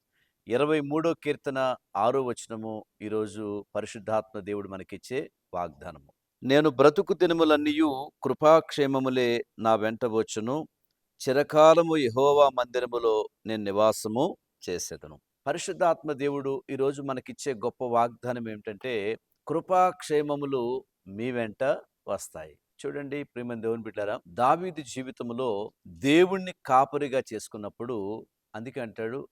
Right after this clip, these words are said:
"యెహోవా నా కాపరి, నాకు లేమి కలగదు" అంటాడు. ఆయన పచ్చిక గల చోట్ల నన్ను పరుండి చేస్తున్నాడు, శాంతికరమైన జలముల యొద్ద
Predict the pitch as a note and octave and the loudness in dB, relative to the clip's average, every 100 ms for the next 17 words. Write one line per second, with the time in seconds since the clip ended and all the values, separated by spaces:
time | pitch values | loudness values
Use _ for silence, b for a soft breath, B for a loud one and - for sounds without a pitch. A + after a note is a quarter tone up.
0 | _ F#2+ G2+ C3 C#3+ C#3+ C#3 B2+ A2+ - | _ -10 -4 -2 0 0 0 -2 -8 -4
1 | G#2 A2 B2 B2+ E3+ - _ _ A2+ G2+ | -2 0 -2 -4 -6 -8 _ _ -10 -10
2 | G#2 A2 B2+ B2 G#2+ G2 G2 A1+ - - | -10 -10 -10 -10 -10 -10 -10 -14 -16 -20
3 | - _ _ _ _ _ _ _ _ A2+ | -20 _ _ _ _ _ _ _ _ 4
4 | C3+ D3 C#3 B2+ C#3+ - - C3 - - | 4 4 -2 -6 -8 -10 -4 -4 -6 -10
5 | F3 E3+ D#3+ D#3+ D3+ C#3+ C3+ - C3 A#2+ | -8 -4 -2 -2 -4 -6 -6 -2 0 2
6 | B2 - - A#2 A2 G#2+ A2 A#2 G2+ G2 | 0 -6 -12 -10 -8 -6 -6 -8 -8 -10
7 | - - E2+ D#2 - _ _ _ _ _ | -10 -16 -18 -18 -20 _ _ _ _ _
8 | _ _ _ - C3 D3+ F3+ - G3+ F#3 | _ _ _ -6 -2 0 -2 -6 -4 0
9 | F3 F3 E3+ A#2+ C3+ D3 D3+ C#3+ C3 | 0 -2 -6 -2 -2 0 0 0 0